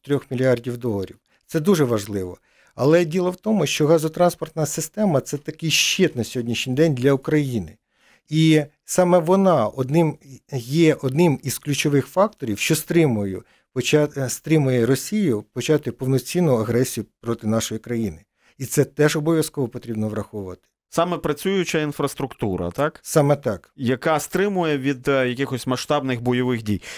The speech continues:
Speaker 2: Це позиція України, її озвучували і, і президент Петро Порошенко, так. А ми зараз з вами про глобальні речі говоримо, але зрозуміло, що,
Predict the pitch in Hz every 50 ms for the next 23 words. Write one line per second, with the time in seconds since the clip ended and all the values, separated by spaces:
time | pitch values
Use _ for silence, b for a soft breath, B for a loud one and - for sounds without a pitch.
0 | B B - 190 190 - 196 175 196 202 185 - - 180 175 165 165 - 202 233
1 | 254 226 202 175 165 165 170 175 165 156 143 147 147 151 151 - - 147 131 127
2 | 127 123 123 123 120 120 117 117 117 110 98 123 110 - 123 117 120 139 151 190
3 | 202 202 - - 180 160 - 165 156 160 156 139 135 - - - 127 117 110 104
4 | - 107 - - 120 101 90 B B B B B B B B B B B _ _
5 | - 135 135 139 139 147 175 214 226 214 165 143 180 196 202 180 147 151 160 175
6 | 180 165 156 143 - 151 147 139 147 151 156 143 147 139 120 117 113 113 113 110
7 | 101 - - 110 104 127 151 185 202 196 185 160 139 131 123 - - 135 120 127
8 | 135 120 123 127 113 117 135 139 151 160 156 143 120 - - - 120 117 117 110